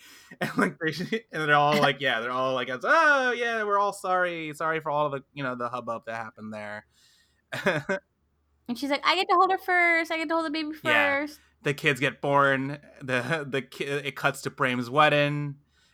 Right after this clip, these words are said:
Speaker 1: Everyone's having fun again, and
Speaker 2: It's not Prem's wedding only.
Speaker 1: Oh, yeah,
Speaker 2: It's
Speaker 1: yes.
Speaker 2: a
Speaker 1: The, yes,
Speaker 2: the
Speaker 1: you're right.
Speaker 2: double
Speaker 1: It's Vinod's
Speaker 2: wedding.
Speaker 1: ven-, uh, m-, uh, wedding too.
Speaker 2: Vinod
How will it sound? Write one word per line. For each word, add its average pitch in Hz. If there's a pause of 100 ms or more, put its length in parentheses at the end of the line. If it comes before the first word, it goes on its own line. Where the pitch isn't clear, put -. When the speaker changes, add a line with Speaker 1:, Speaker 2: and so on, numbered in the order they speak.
Speaker 1:
Everyone's 123
having 123
fun 117
again, 110 (160)
and 107 (720)
Speaker 2:
It's 254
not 359 (100)
Prem's 311
wedding 226
only. 214
Speaker 1:
Oh, 190
yeah, 202
Speaker 2:
It's 196
Speaker 1:
yes. 220
Speaker 2:
a -
Speaker 1:
The, 135 (320)
yes, 117
Speaker 2:
the 208
Speaker 1:
you're -
right. 208
Speaker 2:
double 214
Speaker 1:
It's 196
Vinod's 165
Speaker 2:
wedding. -
Speaker 1:
ven-, 110
uh, 110
m-, 107 (180)
uh, 107 (720)
wedding 110
too. 98 (1040)
Speaker 2:
Vinod 381